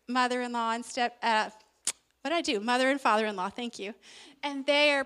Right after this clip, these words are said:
they are precious people. Now, I'm showing you their picture because not only are they precious people that love Jesus, but they live the life that we're preaching about in these last few sentences.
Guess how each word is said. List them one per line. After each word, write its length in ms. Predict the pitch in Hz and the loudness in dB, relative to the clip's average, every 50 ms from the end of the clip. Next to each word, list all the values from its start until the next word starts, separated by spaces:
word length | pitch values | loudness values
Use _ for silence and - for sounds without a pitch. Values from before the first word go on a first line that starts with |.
| 269 - - | -6 -10 -10
they 140 | - 247 247 | -8 -6 -6
are 80 | 247 | -6
precious 800 | 240 - - - - - 262 254 254 247 - - 226 220 - - | -8 -10 -16 -12 -4 2 2 2 4 2 0 -2 -2 -4 -4 -8
people. 500 | - - 214 190 - 147 123 - 190 - _ _ _ _ - - - - - - | -10 -10 -12 -10 -10 -12 -12 -12 -14 -16 _ _ _ _ -20 -18 -18 -16 -6 2
Now, 160 | 262 269 254 | 4 4 6
I'm 140 | 226 269 311 | 6 4 2
showing 380 | - - 339 311 330 349 359 349 | 2 4 4 6 6 6 4 4
you 140 | 339 311 | 2 2
their 140 | 277 269 254 | 2 2 0
picture 500 | - - - 302 277 - - 254 226 220 | 0 -2 -2 -2 0 0 0 0 0 0
because 340 | 220 226 226 - 262 247 - | -2 -4 -6 -4 -4 -4 -2
not 260 | 247 254 277 285 - - | 2 2 2 2 2 0
only 300 | - 277 285 294 294 285 | -4 -2 -2 0 0 0
are 120 | 262 247 240 | 0 0 0
they 140 | 233 220 214 | 0 -2 -4
precious 640 | - - - - 294 294 294 294 302 277 - - | -4 -6 0 2 4 4 4 2 -2 -8 -10 -10
people 400 | - - 233 220 - 214 208 202 202 | -10 -12 -12 -12 -8 -6 -6 -6 -4
that 280 | 214 190 156 - 220 | -4 -6 -6 -6 -4
love 240 | 214 220 233 247 233 | -2 0 0 0 -2
Jesus, 500 | - 240 226 226 214 - 220 208 208 - - - - - - - - - - | -4 -6 -6 -6 -6 -6 -6 -8 -8 -10 -18 -20 -20 -20 -20 -20 -16 -6 -2
but 280 | 262 254 247 - - | -2 -2 -2 -2 0
they 400 | - 269 269 269 277 294 311 285 - | 2 4 4 6 6 4 4 2 -2
live 680 | 247 247 254 262 262 277 262 254 247 247 247 226 226 | -4 -8 -6 -4 -2 0 2 2 2 0 0 -2 -4
the 120 | 254 240 | -6 -4
life 680 | 233 233 233 226 220 214 208 202 175 180 - - - - | -4 -2 -2 0 2 0 0 -2 -4 -8 -12 -16 -16 -8
that 200 | 220 220 - - | -8 -6 -6 -4
we're 100 | 233 220 | -8 -8
preaching 560 | 220 - - 269 247 226 - - 233 214 202 | -8 -8 -8 -8 -6 -4 -4 -4 -4 -4 -6
about 380 | 202 196 190 190 185 185 180 185 | -8 -6 -4 -4 -2 -2 -4 -4
in 80 | 214 208 | -6 -8
these 220 | 208 202 196 - | -8 -8 -10 -10
last 580 | 202 202 202 202 208 208 202 202 - - - - | -8 -4 -2 0 0 0 0 -2 -4 -10 -12 -12
few 140 | 220 208 | -12 -12
sentences. 760 | 202 - - - 208 202 - - 214 196 - - - 175 - | -12 -12 -10 -8 -10 -10 -10 -12 -14 -14 -14 -14 -14 -16 -16